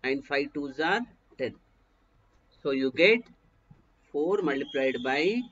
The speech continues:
here ten symbol already minus is there, minus we have got two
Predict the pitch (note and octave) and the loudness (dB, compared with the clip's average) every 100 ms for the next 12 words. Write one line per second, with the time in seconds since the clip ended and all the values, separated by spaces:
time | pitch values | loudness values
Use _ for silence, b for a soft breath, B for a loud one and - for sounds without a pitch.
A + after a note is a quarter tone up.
0 | _ _ _ _ C3+ D#3 G#3 B3+ - _ | _ _ _ _ -2 2 2 0 -8 _
1 | _ _ _ - D#3+ F#3 F#3 E3 E3+ D#3+ | _ _ _ -2 -2 0 0 2 2 2
2 | C3+ D3+ F3 E3 C3+ C#3 D3+ E3 C#3 C#3+ | 2 4 4 4 2 0 -2 -6 -4 0
3 | E3+ F3 C3 C3 C#3+ F3 A3+ - - _ | 0 0 -4 -4 -2 -2 -2 -8 -20 _
4 | - B2+ C3 C3 C#3 D3 - D3 C#3 D3+ | -8 -4 -4 -2 -2 -4 -6 -6 -4 -6
5 | F3 | -8